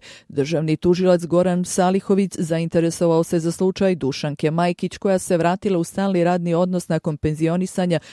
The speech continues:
i uzimanja otpremnine od dvadeset osam hiljada konvertibilnih maraka.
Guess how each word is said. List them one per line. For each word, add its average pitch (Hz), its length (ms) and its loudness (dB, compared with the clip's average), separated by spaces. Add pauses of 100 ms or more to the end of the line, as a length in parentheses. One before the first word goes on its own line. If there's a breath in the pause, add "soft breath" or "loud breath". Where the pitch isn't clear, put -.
(180 loud breath)
i 214 120 -2
uzimanja 180 480 0
otpremnine 175 540 -2
od 185 200 -4
dvadeset 175 580 -2
osam 170 280 0
hiljada 180 540 0
konvertibilnih 147 920 -6
maraka. 127 540 -2